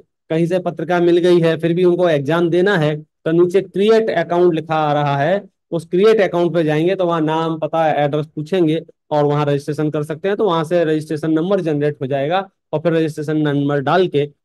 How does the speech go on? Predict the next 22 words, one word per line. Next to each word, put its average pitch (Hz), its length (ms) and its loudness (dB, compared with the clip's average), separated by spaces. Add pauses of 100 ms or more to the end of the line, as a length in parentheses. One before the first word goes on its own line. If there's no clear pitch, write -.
आप 151 180 -2
इसको 151 180 -4
log 139 260 2
in 120 120 -2
कर 113 120 -6
सकते - 300 -18
हैं। 104 160 -12 (300)
जैसे 147 280 0
ही 208 60 6
आप 196 160 2
इसको 185 180 -2
log 175 220 4
in 190 140 2
करेंगे 175 520 2 (880)
तो 170 60 0
आपको 180 400 2
यहाँ 160 220 0
पर 175 160 0
इस 165 180 -2
तरह 151 180 2
से, 180 240 0
अ, 226 80 -6